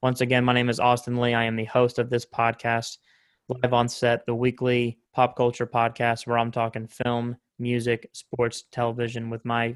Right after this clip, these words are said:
friends, family, and people I meet along the way. Thanks again, Jason. Please check us out, Live on Set, Apple, Spotify,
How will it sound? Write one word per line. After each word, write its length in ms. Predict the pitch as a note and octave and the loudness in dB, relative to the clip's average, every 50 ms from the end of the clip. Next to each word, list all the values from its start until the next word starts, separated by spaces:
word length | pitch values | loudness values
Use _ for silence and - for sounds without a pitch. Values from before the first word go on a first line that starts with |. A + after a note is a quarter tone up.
| B2 _ | -8 _
friends, 400 | - - A#2+ A#2 A#2+ A#2 A2+ - | -6 -2 -2 -2 -2 -4 -6 -8
family, 460 | - - A#2+ A#2 A#2 A#2 A2+ A2+ - | -6 -4 -2 -2 -2 -2 -4 -6 -6
and 100 | B2 A#2+ | -8 -8
people 380 | - B2+ A#2 - - A#2 A2+ | -8 -8 -6 -4 -4 -4 -4
I 80 | A2+ A2+ | -4 -4
meet 320 | A2+ A#2 A2+ A2+ A2+ _ _ _ - | -4 -4 -4 -6 -6 _ _ _ -12
along 380 | C3+ A#2 A#2+ A#2+ A#2+ A#2+ A#2+ | -8 -4 -2 0 0 0 -2
the 60 | A#2 A2+ | -4 -4
way. 420 | A#2 B2 C3 B2+ B2+ B2+ B2+ B2+ - - - - _ _ _ _ _ _ | 2 4 4 6 4 4 0 -2 -8 -20 -20 -20 _ _ _ _ _ _
Thanks 220 | - C3+ C3+ B2+ - | 0 0 0 2 0
again, 220 | C3+ C3+ C3 B2+ | 2 2 2 2
Jason. 600 | B2 B2+ B2+ B2+ B2+ A#2+ - B2+ B2 B2 A#2+ A#2+ - - - _ | 2 2 4 2 2 2 -2 -2 -2 -2 -4 -8 -10 -16 -20 _
Please 220 | - - C#3 C3+ C3 | 0 2 2 2 2
check 240 | - - B2+ B2 | -2 -6 -8 -6
us 160 | - A#2+ - - | -6 -4 0 2
out, 320 | B2 A#2+ A#2 A#2 A#2+ - _ _ _ _ _ _ - - | 2 2 2 2 0 -4 _ _ _ _ _ _ -4 0
Live 240 | B2 B2 B2 A#2+ | 2 2 4 4
on 120 | B2 A#2+ A#2+ | 2 0 0
Set, 420 | A#2+ - - A#2+ A#2 A2+ - - _ _ _ _ - | -2 -2 0 0 2 0 0 -4 _ _ _ _ 0
Apple, 540 | B2 B2 A#2+ A#2+ - A#2+ A#2 A#2 A#2 - _ - | 0 0 2 2 0 0 0 0 -4 -8 _ -20
Spotify, 720 | - - - A#2+ A#2+ A#2 A2+ - - A2+ A2+ A2+ A2+ A2+ | -10 -2 0 2 2 2 0 -2 -2 0 0 -2 -4 -6